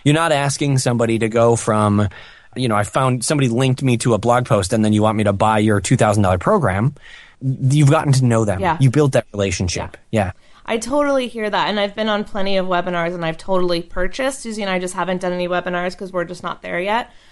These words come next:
Speaker 2: Um, so we'd love your advice on that in the future. But what are some examples of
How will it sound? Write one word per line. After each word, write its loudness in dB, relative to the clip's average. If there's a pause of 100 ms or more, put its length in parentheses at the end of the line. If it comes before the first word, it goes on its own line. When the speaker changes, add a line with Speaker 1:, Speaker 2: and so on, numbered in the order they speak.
(120)
Speaker 2:
Um, -2
so -12
we'd -6
love -2
your 0
advice -4
on -4
that -6
in -6
the -10
future. -8
But -2 (320)
what -2
are 0
some -4
examples -4
of -2